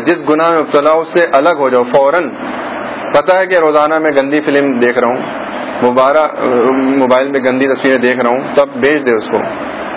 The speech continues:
سچے دل سے توبہ کر لے، معاف کرے۔ انٹرنیٹ پہ جو بیٹھتا ہے، شیخ کو لکھ کے دے، میں ایک تصویر بھی گندی نہیں دیکھی ہے۔ حالات گناہ میں توبہ قبول نہیں ہوتی۔ جیسے کوئی شخص بدنگاہی کر رہا ہے، عین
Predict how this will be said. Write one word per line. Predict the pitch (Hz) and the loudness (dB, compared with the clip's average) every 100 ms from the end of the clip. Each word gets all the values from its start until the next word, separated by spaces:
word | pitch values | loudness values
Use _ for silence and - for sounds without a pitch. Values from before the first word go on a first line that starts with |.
| - - - - - - | -10 -10 -10 -12 -6 -2
سچے | - 151 | 0 0
دل | 143 | 0
سے | 139 | 0
توبہ | 131 127 139 | 2 2 2
کر | 139 131 | 2 0
لے، | 135 160 - - - | -2 -4 -8 -10 -4
معاف | 120 127 135 127 | 0 0 0 0
کرے۔ | 117 107 | 0 0
انٹرنیٹ | - 131 131 147 151 | -2 0 0 0 0
پہ | 160 | 0
جو | 156 147 | 0 2
بیٹھتا | 139 135 - | 2 2 0
ہے، | 143 - - - - | 0 -2 -10 -10 -4
شیخ | 143 147 | -2 0
کو | - | 0
لکھ | 143 139 | 0 0
کے | 156 | 0
دے، | 147 151 | 0 2
میں | 147 | 0
ایک | 139 | 0
تصویر | 139 131 143 | -2 0 0
بھی | 147 | 0
گندی | 131 123 131 | 0 0 0
نہیں | 131 | 0
دیکھی | 113 104 107 | 0 0 0
ہے۔ | 101 101 - - - - - - - - - - - - - - - - - - | -2 -4 -2 -2 -2 -6 -10 -10 -10 -10 -10 -10 -10 -10 -10 -10 -10 -10 -10 -4
حالات | 135 139 156 165 170 | 0 2 2 2 0
گناہ | 151 156 | 2 2
میں | 170 | 2
توبہ | 175 151 143 165 | 2 2 2 2
قبول | 165 143 156 | 2 0 0
نہیں | 147 156 | 0 2
ہوتی۔ | 135 120 117 | 2 0 2
جیسے | 135 139 165 | 2 2 2
کوئی | 170 | 2
شخص | 160 165 147 139 | 2 0 2 -2
بدنگاہی | 135 135 139 | 0 2 2
کر | 147 127 | 2 0
رہا | 123 | 0
ہے، | 117 147 | 0 2
عین | 175 190 | 2 0